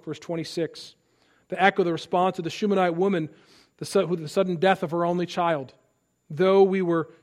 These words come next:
told her soul is vexed within her, she still maintains that it is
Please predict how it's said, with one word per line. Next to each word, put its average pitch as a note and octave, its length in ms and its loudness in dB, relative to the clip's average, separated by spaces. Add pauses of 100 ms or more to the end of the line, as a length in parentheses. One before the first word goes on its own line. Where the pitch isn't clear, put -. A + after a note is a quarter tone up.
told G3 360 2
her E3 100 -4
soul F#3 400 2
is D3+ 160 -4
vexed F3+ 360 0
within F3 260 -4
her, C#3 240 -8 (280)
she - 160 -8
still G3 360 0
maintains F3+ 760 -2 (180)
that E3 180 -10
it E3+ 340 -4 (240)
is D#3 440 -6